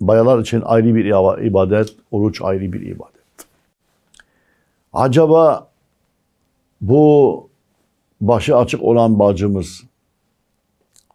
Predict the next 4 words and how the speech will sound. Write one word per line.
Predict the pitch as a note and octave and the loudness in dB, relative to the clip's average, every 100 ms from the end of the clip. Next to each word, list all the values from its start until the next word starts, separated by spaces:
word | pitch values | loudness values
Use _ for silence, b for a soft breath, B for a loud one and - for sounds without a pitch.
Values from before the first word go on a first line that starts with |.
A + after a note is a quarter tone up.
| _ _ _ _ _ _ _ _ _ _ _ _ _ _ _ | _ _ _ _ _ _ _ _ _ _ _ _ _ _ _
bu | G#2+ D#3 C3 | 0 2 2
haldeyken | A#2+ B2 A#2 D#3+ B2 C3 A2+ A2 | 2 2 2 0 2 0 2 0
zekat | F#2 A2+ - C#3 B2 | 0 -2 0 0 2
verdiğinde | G#2+ A2+ G2 G#2+ G#2+ G#2+ A2 F#2+ | 2 2 0 0 0 2 2 0